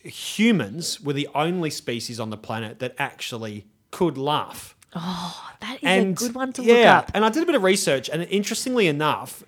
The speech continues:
Speaker 1: um, no, scientifically, no. Apparently, there are other animals, including even, uh, chimpanzees or the chimp, that can, that can, if you tickle them under their arms and their
Speaker 2: <laughs>
Speaker 1: feet, will actually laugh. Um,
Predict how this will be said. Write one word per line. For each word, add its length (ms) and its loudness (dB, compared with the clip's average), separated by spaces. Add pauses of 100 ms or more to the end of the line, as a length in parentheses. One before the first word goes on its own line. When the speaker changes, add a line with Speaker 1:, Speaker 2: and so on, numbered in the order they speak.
Speaker 1:
um, 540 -2 (220)
no, 680 4
scientifically, 720 0
no. 180 0
Apparently, 640 -2 (180)
there 140 -2
are 220 6
other 260 0
animals, 600 -4
including 440 -2
even, 320 -4
uh, 300 -4
chimpanzees 640 -6
or 80 -8
the 60 -14
chimp, 280 -6 (200)
that 160 -8
can, 440 0
that 200 -2
can, 340 -2
if 200 -10
you 80 -6
tickle 280 -6
them 120 -2
under 160 -6
their 180 0
arms 480 -2
and 260 2
their 120 2
Speaker 2:
<laughs> 120 -4
Speaker 1:
feet, 200 2 (200)
will 220 8
actually 680 0
laugh. 680 -2 (240)
Um, 60 0